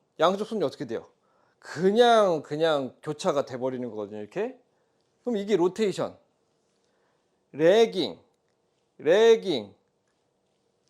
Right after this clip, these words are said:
로테이션. 지금 저 오른손은 그냥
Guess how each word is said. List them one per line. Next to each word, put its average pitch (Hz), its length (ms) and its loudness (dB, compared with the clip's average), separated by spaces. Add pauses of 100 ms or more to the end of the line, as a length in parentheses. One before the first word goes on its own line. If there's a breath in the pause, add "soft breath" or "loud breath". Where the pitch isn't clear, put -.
(200)
로테이션. 208 680 -2 (720)
지금 233 220 -6
저 214 120 2
오른손은 208 720 2 (440)
그냥 180 300 0